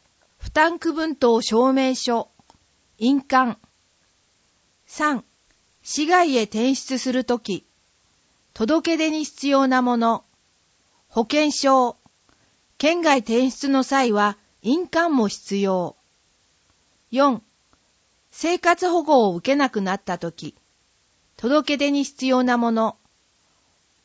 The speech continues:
保護廃止決定通知書。印鑑。五、生活保護を受けるようになったとき。届け出に必要なもの。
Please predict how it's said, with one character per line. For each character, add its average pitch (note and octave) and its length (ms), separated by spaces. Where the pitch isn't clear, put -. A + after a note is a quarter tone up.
保 C#4 140
護 E4+ 180
廃 E4+ 180
止 D#4+ 220
決 C4 240
定 D4+ 240
通 C4+ 280
知 - 140
書。 B3 280
印 C#4 240
鑑。 B3 380
五、 A#3+ 320
生 E4+ 260
活 F4+ 320
保 D#4+ 160
護 D4 260
を E3+ 80
受 A3+ 200
け D#4+ 40
る D4+ 140
よ A#3+ 140
う G#3+ 60
に F#3 120
な F#3+ 140
っ G#3+ 80
た G3 120
と E3+ 160
き。 - 280
届 D4 380
け D#4 40
出 D4+ 140
に D4+ 140
必 - 240
要 C4+ 180
な C4 140
も A#3+ 160
の。 A3+ 240